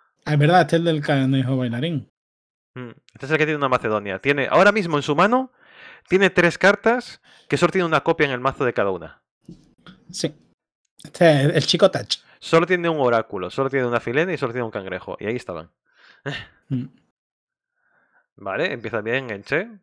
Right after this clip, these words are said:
Speaker 2: Y, pues, tiene mucha ventaja ahora mismo, la verdad.
Speaker 1: Sí, la verdad que sí.
Speaker 2: Aquí tiras el fantasma, robas medio mazo y te posicionas muy bien. Ahora
Speaker 1: Ah,
Speaker 2: mismo
Speaker 1: te roba, bueno, mira, un Asphalt.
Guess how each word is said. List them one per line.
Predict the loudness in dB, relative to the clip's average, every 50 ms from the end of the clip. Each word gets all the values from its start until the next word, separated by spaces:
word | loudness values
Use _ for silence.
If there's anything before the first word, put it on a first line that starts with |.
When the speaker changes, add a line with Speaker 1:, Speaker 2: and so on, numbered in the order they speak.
| _ _ _ _ _ _ _ _ _ _ _ _ _ _ _ _ _ _ _ _ _ _ _
Speaker 2:
Y, | -16 -14 -12 -10 -10 -12 -12 -12 -14 -14 -12 -12 -10 -10 -10 -12 -14 -18 -20 _ _ _ _ _
pues, | -18 -18 -18 -18 _
tiene | -10 -8 -6 -6
mucha | -4 -4 -4
ventaja | -6 -4 -4 -6 -6
ahora | -6 -8 -10
mismo, | -12 -14 -18 -20 -20 -20 -14
la | -12 -12
verdad. | -12 -12 -14 -18 _ _ _ _ _ _ _ _ _ _ -20 -20 -20 -16 -10
Speaker 1:
Sí, | -8 -6
la | -6 -6
verdad | -6 -6 -6
que | -6 -8
sí. | -8 -10
Speaker 2:
Aquí | -14 -12 -10 -10 -8
tiras | -6 -4 -4 -2
el | -2 -2
fantasma, | -4 -2 0 0 -2 -2 -2 -2 -2 -4 -4 -6 -10 -18 _ _ _ _ _ _ _ _ _ _ _ _ _ _ _ _ _ _ _ _ _ _ _ _ _ _ _
robas | -6 -2 0 0 0 0 -2 -6 -10
medio | -10 -8 -6 -2 0
mazo | 0 0 0 0 0 0 0 -2 -4 -10 -20 _ _ _ _ _ _ _ _ _ _ _ _ _ _ _ -10
y | -8 -6
te | -4 -6 -6
posicionas | -6 -8 -10 -8 -6 -4 -4 -4 -4 -4
muy | -6 -6 -6
bien. | -6 -6 -6 -8 -10 -6 -2
Ahora | 0 2 2 2
Speaker 1:
Ah, | 2
Speaker 2:
mismo | 0 0 0 2 4
Speaker 1:
te | 6 6 4 4
roba, | 4 2 2 2 2 2 4 2 2 0 -2 -6 -8 -10
bueno, | -8 -6 -6 -4 -4 -4
mira, | -4 -4 -6 -6
un | -6 -4 -4
Asphalt. | -4 -4 -4 -4 -2 -2 -2 -2 -2 -4 -4 -6 -10 -16